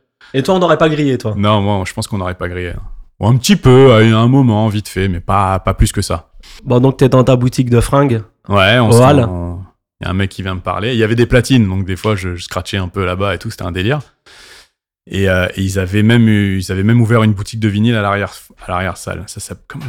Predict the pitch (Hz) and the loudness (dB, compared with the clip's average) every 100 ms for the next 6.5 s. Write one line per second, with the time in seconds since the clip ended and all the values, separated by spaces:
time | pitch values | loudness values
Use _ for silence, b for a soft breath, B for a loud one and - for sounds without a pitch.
0 | - 95 107 90 85 90 104 - - 104 | -14 -12 -10 -10 -12 -14 -16 -16 -16 -12
1 | 98 101 110 92 90 85 - - 110 113 | -10 -8 -8 -8 -12 -14 -14 -12 -6 -6
2 | - 104 - _ _ _ - - _ _ | -6 -10 -14 _ _ _ -20 -20 _ _
3 | _ _ _ _ - - - 82 - _ | _ _ _ _ -18 -16 -14 -16 -16 _
4 | - 123 151 160 262 - _ _ 90 98 | -6 -2 0 0 -2 -6 _ _ -8 -4
5 | 104 110 120 127 131 107 107 - 123 120 | -4 -4 -8 -10 -10 -8 -10 -12 -14 -16
6 | _ - 87 82 | _ -18 -14 -14